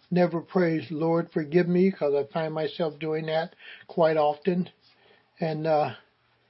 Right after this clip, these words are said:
I just want to challenge us and even challenge myself to be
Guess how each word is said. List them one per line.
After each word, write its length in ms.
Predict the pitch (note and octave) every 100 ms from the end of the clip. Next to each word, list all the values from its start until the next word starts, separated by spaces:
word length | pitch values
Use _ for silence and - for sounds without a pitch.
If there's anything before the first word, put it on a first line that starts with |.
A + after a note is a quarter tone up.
| _ _ _
I 100 | F#3
just 340 | D3 F3+ F#3+ -
want 240 | F3+ E3+ -
to 320 | F#3 E3 D3+ B2 _ _ - _ -
challenge 520 | - F#3+ G3+ F#3 C3+
us 200 | C#3 -
and 120 | D3
even 280 | D3+ F3+ G3
challenge 460 | - F#3+ G3+ G3
myself 540 | G3+ G3+ G3 B3 C4+ - _ _ _ _ _ _ _ _ _ _ _ _ _ _ _ _ _ _ _ _ _ _ _ - - _ -
to 120 | F#3+
be 540 | C3+ G#3 B3+ F3 F#3